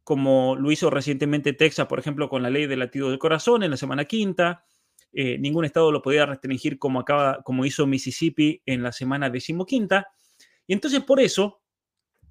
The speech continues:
cuando, ahí para volver nuevamente a, a esta, a esta figura aquí para que se entienda bien,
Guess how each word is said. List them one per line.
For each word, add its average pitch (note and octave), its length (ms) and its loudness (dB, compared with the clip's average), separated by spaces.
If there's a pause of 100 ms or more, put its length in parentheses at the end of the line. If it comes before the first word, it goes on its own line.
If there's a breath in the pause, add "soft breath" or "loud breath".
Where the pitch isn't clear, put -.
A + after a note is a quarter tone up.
(120)
cuando, C#3 880 4
ahí D#3+ 200 0
para D#3+ 200 2
volver C#3 320 2
nuevamente D#3 720 -2
a, B2 340 -2
a C3+ 120 -2
esta, C#3 500 -4 (320)
a C3 60 -8
esta C3 180 -8
figura D3+ 360 0
aquí D#3 160 -4
para B2+ 180 -2
que A#2+ 100 -12
se B2+ 100 -10
entienda F3+ 300 -2
bien, C#3+ 300 -2